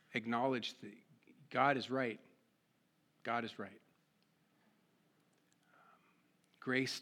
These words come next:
to, um, repent before you continually,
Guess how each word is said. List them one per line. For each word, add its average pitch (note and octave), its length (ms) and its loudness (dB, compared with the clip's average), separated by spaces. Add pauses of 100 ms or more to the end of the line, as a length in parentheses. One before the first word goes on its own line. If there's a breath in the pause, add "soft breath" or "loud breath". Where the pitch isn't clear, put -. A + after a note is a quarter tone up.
to, A2 320 -4 (540 soft breath)
um, - 180 -20 (260)
repent B2+ 480 -4
before B2+ 340 -2
you A#2+ 180 0
continually, A2+ 880 2